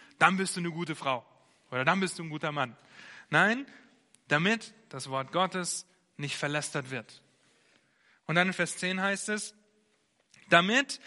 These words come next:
sie der Lehre Gottes, unseres Retters, in jeder Hinsicht Ehre machen.“ Dasselbe Prinzip. Ja? Es geht also in Kapitel zwei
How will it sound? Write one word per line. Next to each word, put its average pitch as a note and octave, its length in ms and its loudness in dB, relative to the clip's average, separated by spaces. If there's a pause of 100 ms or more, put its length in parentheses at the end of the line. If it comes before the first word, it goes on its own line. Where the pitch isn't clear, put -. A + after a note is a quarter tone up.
(300)
sie G3+ 220 0
der E3 140 0
Lehre A3 360 0
Gottes, G3+ 380 -4
unseres D#3+ 460 -6
Retters, E3+ 500 0 (120)
in F#3+ 180 0
jeder D#3+ 240 0
Hinsicht F3+ 400 -6
Ehre B3 220 -2
machen.“ D3 260 -4
Dasselbe A#3 420 -2
Prinzip. - 520 -2 (540)
Ja? F#3+ 240 -2 (440)
Es - 180 -4
geht A#3 240 4
also G3 540 -2
in E3+ 160 -6
Kapitel G3+ 420 -8
zwei F3 480 -2